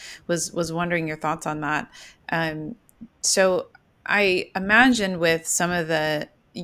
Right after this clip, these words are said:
great, um, gains and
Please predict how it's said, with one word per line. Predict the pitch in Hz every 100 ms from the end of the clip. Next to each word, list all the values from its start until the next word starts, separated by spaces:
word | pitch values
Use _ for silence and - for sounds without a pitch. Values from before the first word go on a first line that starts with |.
| 170
great, | 170 165 - - _ _ _ _
um, | 175 156 156 - - - - -
gains | 170 175 175 175 180 165
and | 151 156 -